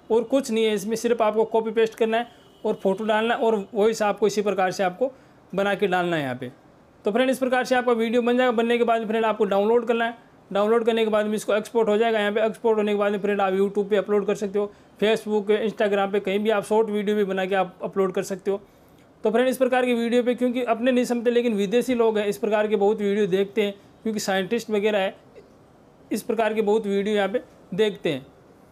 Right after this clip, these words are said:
तो फ्रेंड, इस प्रकार के वीडियो बहुत ज़्यादा पॉपुलर होते हैं। तो फ्रेंड, इस प्रकार का वीडियो बना के आप अच्छे खासे अर्निंग भी कर सकते हो, आपके चैनल पे सब्सक्राइब, व्यूज़ भी ला सकते हो अच्छे खासे। तो फ्रेंड, इस प्रकार से आपको बना लेना है, सिर्फ आपको कॉपी पेस्ट करना और कुछ नहीं करना है।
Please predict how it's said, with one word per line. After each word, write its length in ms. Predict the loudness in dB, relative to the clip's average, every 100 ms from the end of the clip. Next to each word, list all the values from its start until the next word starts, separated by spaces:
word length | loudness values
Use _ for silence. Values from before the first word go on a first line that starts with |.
| -20 -20 -20 -20 -20 -20 -20 -20 -20 -20 -20 -20 -6
तो 80 | -2
फ्रेंड, 180 | 0 0
इस 80 | -2
प्रकार 300 | -2 0 0
के 80 | 0
वीडियो 240 | 0 0
बहुत 220 | 2 2
ज़्यादा 220 | 2 2
पॉपुलर 460 | 2 0 0 0 2
होते 220 | 0 -2
हैं। 100 | -6 -10 -20 -20 -20 -8
तो 80 | -2
फ्रेंड, 180 | 0 0
इस 60 |
प्रकार 280 | 0 0 2
का 80 | 0
वीडियो 280 | 0 0 0
बना 180 | 0
के 100 | 0
आप 120 | 0 0
अच्छे 200 | 0 -2
खासे 220 | 0 0
अर्निंग 280 | 0 -2 -2
भी 80 |
कर 120 | -2 -2
सकते 280 | -2 -2
हो, 100 | -4 -6 -20 -8 -2
आपके 280 | -2 0
चैनल 280 | 0 0 0
पे 100 | 0
सब्सक्राइब, 480 | 0 -2 0 2 2
व्यूज़ 200 | 0 -2
भी 100 | 0
ला 140 | 0
सकते 260 | 0 -2 0
हो 60 | 0
अच्छे 160 | 0
खासे। 280 | -2 -4 -8 -16 _ -6
तो 60 |
फ्रेंड, 200 | -2 0
इस 80 | 2
प्रकार 280 | 2 2 0
से 100 | 0
आपको 220 | 0 0
बना 180 | 2 2
लेना 240 | 2 2
है, 100 | 0
सिर्फ 260 | 0 -2 0
आपको 220 | 2 0
कॉपी 280 | 2 0 2
पेस्ट 220 | 0 0
करना 260 | 0 0 2
और 160 | 2 0
कुछ 260 | -2 -2
नहीं 160 | -4 -2
करना 200 | -4
है। 100 | -4